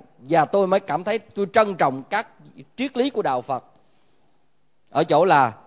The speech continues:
triết lý của Đạo Phật dạy cho con người từ thể chất đến tinh thần. Và nếu nhìn sâu vào xã hội, nếu triết lý của Đạo Phật không được phổ biến, không được thấm nhuần,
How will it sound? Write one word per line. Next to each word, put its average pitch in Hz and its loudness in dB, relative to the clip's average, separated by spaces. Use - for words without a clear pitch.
triết 240 -4
lý 269 -2
của 226 -4
Đạo 135 0
Phật 127 -6
dạy 135 0
cho 196 -6
con 185 -2
người 147 -4
từ 151 0
thể 127 -4
chất - -8
đến 247 -4
tinh 202 -4
thần. 135 -12
Và 156 2
nếu 185 0
nhìn 185 -2
sâu 233 2
vào 143 0
xã 160 -4
hội, 143 0
nếu 190 -2
triết 277 -8
lý 247 -6
của 220 -6
Đạo 139 0
Phật - -6
không 226 0
được 143 -2
phổ 135 -2
biến, 208 -2
không 202 -8
được 131 -6
thấm 202 -8
nhuần, 175 -2